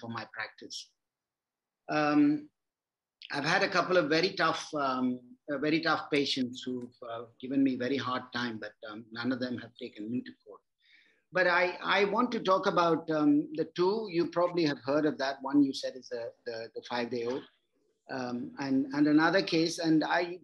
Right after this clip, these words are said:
wanted to talk about these because it's changed the course of my practice. Um, I did, uh, general surgery in Stanley, and, um, I went to the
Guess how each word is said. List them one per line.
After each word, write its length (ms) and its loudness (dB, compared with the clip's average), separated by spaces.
wanted 280 -2
to 120 0
talk 220 2
about 320 2
these 240 0
because 320 0
it's 180 -4
changed 480 0
the 80 2
course 400 0
of 140 2
my 140 4
practice. 680 -6
Um, 440 6
I 240 4
did, 340 2
uh, 260 6
general 280 0
surgery 800 0
in 140 2
Stanley, 600 0
and, 320 -2
um, 200 2
I 60 0
went 200 0
to 40 -2
the 80 4